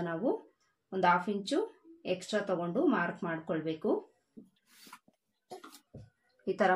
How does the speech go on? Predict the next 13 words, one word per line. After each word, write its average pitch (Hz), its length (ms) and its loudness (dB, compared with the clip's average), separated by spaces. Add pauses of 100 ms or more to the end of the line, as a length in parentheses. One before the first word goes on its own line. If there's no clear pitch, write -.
mark 180 300 2
ಮಾಡ್ಕೊಂಡು 180 400 0 (140)
ಈಗ 196 100 0 (120)
ನಾವು 180 200 2 (420)
princess 220 460 2
cut 185 260 2
ಮಾರ್ಕಿಂಗನ್ನು 170 520 0 (100)
ಮಾಡ್ಕೊಳ್ಬೇಕು. 160 640 0 (1160)
Princess 226 420 4
cut 214 160 6 (100)
marking 196 400 4
ಮಾಡ್ಕೊಳ್ಬೇಕಾದ್ರೆ 175 760 2 (120)
ಮೊದಲಿಗೆ 208 300 0